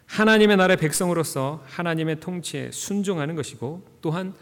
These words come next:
하나님의 나라를 확장시켜 나가는 것이 바로 우리의 사명입니다. 하나님의 나라를 확장해 나가는 것은 어려운 것이 아닙니다. 무엇입니까? 여러분, 나라라는 것은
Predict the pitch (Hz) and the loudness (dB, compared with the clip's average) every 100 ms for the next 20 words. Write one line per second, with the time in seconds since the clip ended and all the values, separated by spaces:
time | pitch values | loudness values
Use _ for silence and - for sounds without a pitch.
0 | - _ _ _ - 226 226 226 214 208 | -20 _ _ _ -12 -6 -4 -2 -2 -2
1 | 151 127 151 156 - 220 247 233 208 - | -4 -4 -8 -10 -12 -10 -8 -6 -8 -10
2 | 196 170 127 131 151 - 127 175 - - | -10 -8 -8 -8 -8 -10 -12 -14 -16 -14
3 | 110 131 131 131 139 139 190 - - 123 | -10 -10 -10 -10 -10 -10 -14 -16 -8 -8
4 | 165 220 - - _ _ _ _ _ _ | -6 -10 -14 -20 _ _ _ _ _ _
5 | _ _ - 220 233 226 226 208 208 214 | _ _ -4 2 4 4 4 4 2 -2
6 | - 220 202 185 160 170 170 190 143 151 | -4 -2 -2 0 0 0 -2 0 2 2
7 | 190 175 160 160 147 190 147 113 113 135 | 2 2 0 0 -2 -4 -4 -6 -8 -10
8 | 127 156 165 165 147 131 139 151 143 107 | -4 -2 -2 -6 -6 -6 -4 -4 -4 -4
9 | 120 151 156 143 143 131 - 170 | -4 -4 -4 -4 -4 -6 -8 -10